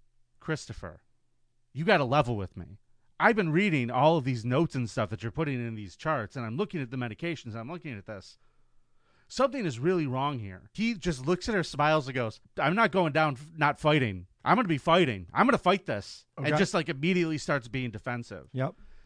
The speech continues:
Speaker 1: He gets arrested within a few days of this. His last victim, you ready for this shit, Carl?
Speaker 2: Please.
Speaker 1: Last victim in twenty twenty-two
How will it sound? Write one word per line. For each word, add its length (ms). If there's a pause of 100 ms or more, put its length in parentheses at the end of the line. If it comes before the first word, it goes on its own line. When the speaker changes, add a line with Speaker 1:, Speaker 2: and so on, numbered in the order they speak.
(100)
Speaker 1:
He 160
gets 180
arrested 440
within 220
a 60
few 220
days 300
of 100
this. 200 (140)
His 260
last 300
victim, 340
you 100
ready 180
for 140
this 140
shit, 220
Carl? 340 (120)
Speaker 2:
Please. 420 (340)
Speaker 1:
Last 320
victim 320
in 80
twenty 280
twenty-two 680